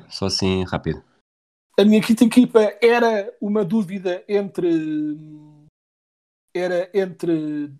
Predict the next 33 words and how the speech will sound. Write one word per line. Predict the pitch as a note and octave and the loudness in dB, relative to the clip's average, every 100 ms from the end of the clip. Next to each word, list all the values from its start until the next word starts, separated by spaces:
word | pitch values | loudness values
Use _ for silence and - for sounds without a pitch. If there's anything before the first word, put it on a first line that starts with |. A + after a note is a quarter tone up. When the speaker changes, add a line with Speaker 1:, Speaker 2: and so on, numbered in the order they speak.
| _ - | _ -8
Speaker 2:
os | D#3+ | 0
Nuggets, | F#3 G#3+ F#4 - - _ | 2 2 0 -6 -20 _
só | - | -6
que | E3+ | -6
os | E3 | -4
Nuggets | F3+ D#3+ E3 | -4 -4 -4
Speaker 1:
Sim. | D#3+ F3+ | -2 -2
Speaker 2:
tinham | E3+ | 0
o, | E3 E3 A3 | 0 -2 -6
o | |
tal | E3 - - | 0 0 0
problema, | E3+ E3 F3+ F3+ | 0 2 0 -2
coisa, | F3 B3 C#4+ - _ _ _ - | -2 -2 -2 -6 _ _ _ 2
e | B3 | 2
a, | B3+ | 2
a, | - A3+ B3+ B3+ A3+ | 0 2 0 0 -6
achei, | G#3 B3+ B3 B3 B3 | -4 -2 -2 -4 -8
eh, | - A#3+ A3+ A#3+ - _ | -4 -2 0 -4 -10 _
os | B3 A#3+ A#3+ A#3 | -6 -4 -6 -2
Hawks, | A#3 A3 - - - | -2 -2 -8 -20 -14
que | - | -2
têm | F#3+ | -2
uma | G3+ | -2
equipa, | G3+ A3 - G#3 A3+ | -6 -6 -2 0 2
é | |
essencialmente | A3 A#3+ D4 A3+ A#3+ A#3 | 0 0 0 0 0 0
a | G3+ | -2
equipa | G3+ - G3+ | -2 -8 -6
que | - | -2
tem | F#3 F#3 | -2 -2
hoje | F3 | -4
em | F3 | -6
dia, | D#3+ B3 | -8 -10